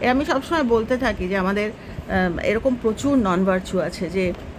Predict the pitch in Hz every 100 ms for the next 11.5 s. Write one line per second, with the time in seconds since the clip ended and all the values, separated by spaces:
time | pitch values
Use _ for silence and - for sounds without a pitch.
0 | - 208 214 - 240 226 220 214 208 196
1 | 196 208 214 208 190 - 175 180 226 240
2 | 220 233 220 214 208 202 202 190 - 196
3 | 180 240 277 269 240 - - - - -
4 | 175 170 - - - 185 185 208 254 285
5 | 269 262 262 277 269 277 196 170 175 143
6 | 127 120 127 185 180 - 196 214 262 330
7 | 330 254 294 311 254 - - - - 226
8 | 233 277 294 285 302 302 330 - - -
9 | - 202 214 - - - - 220 254 294
10 | 302 359 381 330 339 330 349 339 349 370
11 | 277 - - 165 196